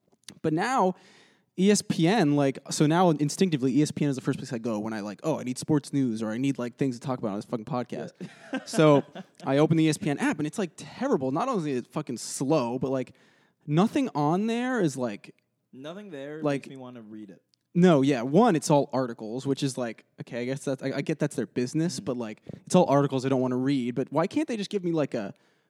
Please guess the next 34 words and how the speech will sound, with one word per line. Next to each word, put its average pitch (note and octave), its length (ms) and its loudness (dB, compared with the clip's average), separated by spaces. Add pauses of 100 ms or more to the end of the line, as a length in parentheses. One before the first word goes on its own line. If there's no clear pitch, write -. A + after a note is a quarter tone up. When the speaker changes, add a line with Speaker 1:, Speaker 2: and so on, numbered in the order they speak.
(120)
Speaker 1:
Twitter F3+ 400 4
feed A#2+ 560 -2 (280)
on D#3 220 2
E F3+ 80 6
S E3+ 120 2
P - 240 -2
N D3 200 0
of, A#2 120 -8
like, B2 180 -4
just, - 180 -8
like, A#2+ 280 -8 (120)
quick - 320 -2
hit D#3+ 280 -2
sports - 440 -2
news? C#3+ 380 0 (120)
Speaker 2:
Well, B2 280 -12
you B2 100 -16
know C3 140 -14
what? A#2 340 -12
I G#2+ 80 -16
think A#2+ 340 -20
the A2 80 -12
short A2+ 300 -14
answer B2+ 320 -14
is G#2+ 80 -16
'cause F#2+ 180 -20
you G#2 60 -12
could F#2+ 160 -18
do G#2 80 -10
that G2 180 -14
on F#2 140 -16
Twitter. A2 360 -16 (640)
Um, G2 480 -16 (220)
Speaker 1:
Yeah. B2+ 320 -10